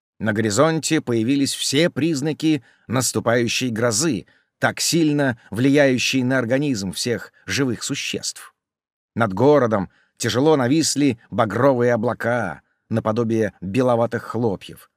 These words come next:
сгущенных на матово-сером фоне. Доносились далекие раскаты грома. Один или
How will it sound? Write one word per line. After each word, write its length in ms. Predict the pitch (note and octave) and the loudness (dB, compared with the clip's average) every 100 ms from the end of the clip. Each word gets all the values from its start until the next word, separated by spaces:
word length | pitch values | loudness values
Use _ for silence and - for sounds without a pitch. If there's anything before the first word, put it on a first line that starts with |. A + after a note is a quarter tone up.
| _ | _
сгущенных 760 | A2 A#2+ - B2+ A2+ A2 F#2+ | -4 -2 -2 -2 -2 -2 -4
на 380 | A2 A2 G2+ F#2 - - | -2 0 -2 -4 -10 -14
матово-сером 800 | - B2+ B2+ A#2 A2 - A2 G#2+ | -2 0 0 -2 -2 -2 -2 -2
фоне. 460 | A2+ G#2+ D#2 C2 - _ _ _ _ _ - | -4 -6 -6 -8 -18 _ _ _ _ _ -2
Доносились 580 | C#3+ D3+ D3 A#3 D#3+ G2 | 2 4 2 2 0 2
далекие 480 | A#2 D#3+ F#3+ B2 A2 | 4 4 4 0 0
раскаты 400 | A2 - D#3+ D3+ | 0 0 0 0
грома. 520 | A2 G2+ F#2 E2+ E2 _ _ _ _ _ | -2 0 -2 -4 -8 _ _ _ _ _
Один 640 | G2 F#2+ A2 F3+ D#3 G2+ - | -2 0 0 2 0 -2 -4
или 400 | A#2 C3 C3 F#2+ | 0 4 4 2